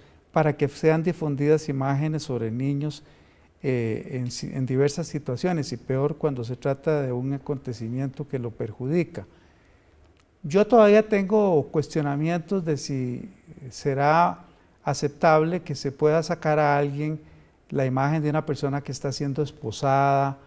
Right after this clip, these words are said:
o que está, o que está pasando un rato de tensión. Eh, eso a la sala no ha sido muy clara,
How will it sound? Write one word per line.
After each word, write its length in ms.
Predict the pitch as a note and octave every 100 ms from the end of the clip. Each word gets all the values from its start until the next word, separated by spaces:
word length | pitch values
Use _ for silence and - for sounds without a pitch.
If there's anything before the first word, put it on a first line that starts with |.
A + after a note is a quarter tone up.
| - _ _ _
o 100 | - -
que 100 | B2+
está, 220 | - C#3 - -
o 120 | C3+
que 80 | B2+
está 260 | - C#3+
pasando 440 | - C#3+ D3+ C#3+ D3
un 120 | C#3
rato 400 | C#3+ C3+ - D3
de 160 | C#3 C3
tensión. 760 | B2 A2+ - D#3 D3 D3 D3 - - - _ - - -
Eh, 440 | C#3+ C#3 C3+ C3+ G3
eso 240 | F3 -
a 20 |
la 140 | F#3+ D3
sala 340 | - D#3+ F3
no 120 | E3+
ha 60 | D#3+
sido 280 | - E3 D#3
muy 180 | D#3 D#3
clara, 480 | E3 D#3+ C3+ D3